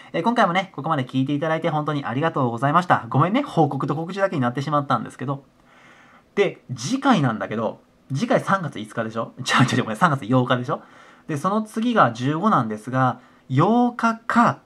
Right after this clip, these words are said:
十五日、ど-、ちょっとね、まだ決まってないんですけど、どちらかで、あの、ハイチのダラダラジオ、ここでね、卒業式を行います。あの、去年も行いましたけど、あの、今年もやってくださいって、ね、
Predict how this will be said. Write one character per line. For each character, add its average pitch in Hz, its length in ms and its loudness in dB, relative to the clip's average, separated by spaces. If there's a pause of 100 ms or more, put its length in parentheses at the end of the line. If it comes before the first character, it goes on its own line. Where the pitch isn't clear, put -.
(100)
十 160 420 -4
五 185 180 0
日、 170 360 -4
ど-、 190 120 -2
ち 240 100 0
ょ - 20 2
っ - 20 -10
と 240 60 0
ね、 214 80 2
ま 214 60 6
だ 185 80 0
決 254 120 0
ま 254 100 6
っ 247 60 0
て 254 80 -2
な 226 80 0
い 170 60 -2
ん - 20 0
で 117 60 -2
す - 60 -12
け 135 80 -4
ど、 127 200 -2 (160)
ど 156 160 -2
ち 226 140 -4
ら 247 120 2
か 175 140 2
で、 151 320 0 (240)
あ 123 100 0
の、 117 80 -2
ハ 196 180 -2
イ 190 40 -6
チ 147 80 -6
の 113 80 0
ダ 120 100 -4
ラ 139 120 0
ダ 151 80 -2
ラ 160 100 0
ジ 139 100 -2
オ、 - 180 0
こ 131 100 -8
こ 147 100 -4
で 151 80 -4
ね、 185 160 -2
卒 143 260 -6
業 180 160 0
式 208 200 -10
を 131 120 0
行 127 200 -4
い 117 80 -2
ま 120 160 0
す。 - 120 -20 (140)
あ 135 60 0
の、 135 100 2
去 202 100 2
年 151 160 4
も - 120 -4
行 117 220 -6 (120)
い 120 60 -4
ま 127 140 0
し 135 40 -8
た 110 120 -10
け - 100 -14
ど、 113 200 -4 (460)
あ 113 80 -10
の、 110 80 -8
今 143 140 -2
年 143 100 -6
も 147 60 -2
や 160 100 0
っ 170 60 -4
て 175 100 -10
く 170 80 -6
だ 175 80 -2
さ 180 140 0
い 156 60 -2
っ 135 40 -14
て、 - 320 -8 (100)
ね、 131 240 0